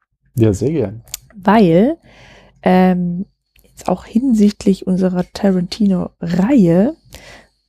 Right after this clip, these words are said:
Speaker 2: haben wir ja schon mehrmals festgestellt, dass Frauen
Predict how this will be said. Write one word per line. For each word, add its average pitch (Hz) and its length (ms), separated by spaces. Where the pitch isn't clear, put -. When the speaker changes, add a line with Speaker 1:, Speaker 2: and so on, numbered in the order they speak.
Speaker 2:
haben 202 260
wir 226 80
ja 220 80
schon 208 240
mehrmals 220 360
festgestellt, 202 720
dass - 480
Frauen 220 960